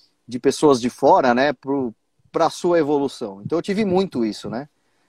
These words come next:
E, e é isso. Então, tocar muitos estilos e sempre, sempre treinar em cima de músicas, diferentes estilos de músicas o tempo inteiro, além de muitos exercícios, né? E ter uma banda ativa, que no caso era eu, meu irmão e às vezes alguns amigos,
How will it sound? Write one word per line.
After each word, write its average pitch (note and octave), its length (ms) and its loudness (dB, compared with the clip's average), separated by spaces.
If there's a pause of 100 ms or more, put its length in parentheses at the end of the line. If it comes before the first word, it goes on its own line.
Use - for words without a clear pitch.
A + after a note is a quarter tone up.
(220)
E, F#3 440 -4
e D#3+ 40 6
é G#3 80 6
isso. B3 260 2
Então, E3 380 2
tocar F3 300 6
muitos F#3 460 0
estilos D3 640 -2
e B2+ 120 -8
sempre, F3 560 -4 (260)
sempre G#3+ 440 -4
treinar F3 300 0
em D#3 40 -2
cima D#3+ 260 -4
de C#3+ 100 -6
músicas, C3+ 560 -2
diferentes C#3 580 0
estilos C#3 440 0
de B2 80 0
músicas A#2+ 520 2
o A#2 60 -4
tempo E3+ 260 0
inteiro, C#3+ 500 2 (260)
além C3 260 4
de D3+ 120 2
muitos E3 340 2
exercícios, C3+ 760 -2
né? D3 180 0 (100)
E G#3 160 2
ter C#3+ 360 4 (460)
uma C#3 260 2
banda C3 420 2
ativa, D#3 460 -2
que B2+ 100 -4
no B2+ 80 -2
caso C3+ 260 2
era C3 160 2
eu, D3 80 0
meu C#3 100 0
irmão B2+ 500 0
e A2+ 120 -8
às A#2 120 -10
vezes B2+ 220 -6
alguns A#2+ 260 -14
amigos, C3 500 -12